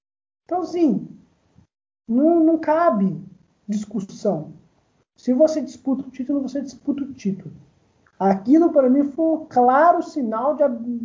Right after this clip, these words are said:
de abdicar, disputar o título. Por uma razão que não existe.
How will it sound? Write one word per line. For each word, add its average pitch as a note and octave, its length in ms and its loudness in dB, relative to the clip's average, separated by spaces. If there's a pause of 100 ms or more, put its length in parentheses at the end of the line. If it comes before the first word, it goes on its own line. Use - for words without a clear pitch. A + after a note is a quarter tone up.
(140)
de A3+ 80 -2
abdicar, A#3 920 0
disputar - 520 -2
o - 140 -6
título. - 340 -10 (400)
Por A3 160 -2
uma C#4 200 4
razão C4 800 0 (320)
que B3+ 120 -6
não A#3+ 320 -2
existe. - 720 -8